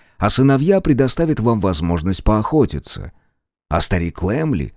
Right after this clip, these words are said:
очень довольный, что ему удалось выторговать свои двадцать процентов доходов от будущей шахты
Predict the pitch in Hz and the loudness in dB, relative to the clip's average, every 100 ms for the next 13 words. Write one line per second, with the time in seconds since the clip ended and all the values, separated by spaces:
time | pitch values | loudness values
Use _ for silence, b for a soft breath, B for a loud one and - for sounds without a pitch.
0 | _ - 101 120 117 160 180 208 117 92 | _ -4 0 2 2 2 4 4 4 0
1 | - 107 110 117 139 160 123 107 123 113 | 0 2 2 2 2 2 0 0 0 0
2 | 95 104 104 95 98 95 98 95 - 78 | 0 0 0 0 0 0 0 -2 -4 -6
3 | 85 80 95 82 69 87 82 95 69 - | -6 -2 -2 -4 -4 -6 -2 -2 -4 -6
4 | b b - 95 95 101 87 - 95 131 | b b -4 -2 0 0 0 -2 -2 -2
5 | 82 - 62 | -2 -4 -10